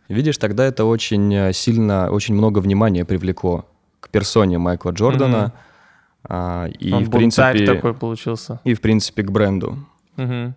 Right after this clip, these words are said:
Speaker 1: А в феврале восемьдесят пятого года первые Джорданы вышли на рынок. Их начали мгновенно скупать. Это был суперхит. И это был настолько громкий хит,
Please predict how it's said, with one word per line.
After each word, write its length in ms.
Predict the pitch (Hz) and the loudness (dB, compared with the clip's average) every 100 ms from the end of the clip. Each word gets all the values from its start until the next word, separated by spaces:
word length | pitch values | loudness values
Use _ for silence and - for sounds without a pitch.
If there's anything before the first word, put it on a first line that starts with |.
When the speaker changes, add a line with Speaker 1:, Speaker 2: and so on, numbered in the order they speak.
| _ | _
Speaker 1:
А 220 | - - | -14 -12
в 20 | 98 | -6
феврале 560 | - 107 110 117 113 | -2 2 2 2 2
восемьдесят 440 | 101 101 - 101 - | 2 -2 -2 -8 -2
пятого 340 | 104 - 101 | -2 0 -2
года 340 | 101 98 98 - | 0 -2 -2 -4
первые 260 | 117 107 101 | -2 0 0
Джорданы 360 | 107 98 98 | 0 0 0
вышли 240 | 98 101 98 | 0 -2 -2
на 140 | 101 | -2
рынок. 400 | 120 156 151 - _ _ _ _ | 0 0 -2 -6 _ _ _ _
Их 280 | - 107 107 | -6 -4 0
начали 320 | 107 101 98 | 0 0 0
мгновенно 520 | 101 98 101 104 95 90 | 0 2 2 2 0 -4
скупать. 540 | - - - 135 - | -8 -4 0 0 -2
Это 180 | 101 95 | -4 -2
был 320 | 95 95 90 | 0 0 0
суперхит. 720 | - 107 - 98 - 123 - _ - | -4 -4 -2 -4 -2 -4 -4 _ -4
И 60 | |
это 200 | 101 98 | -4 -2
был 460 | 98 101 101 95 - - | -2 2 2 0 -4 -6
настолько 480 | 104 104 110 107 92 | -4 -2 0 0 -2
громкий 420 | 90 117 143 101 | 2 2 2 -2
хит, 320 | 95 87 - | -6 -6 -8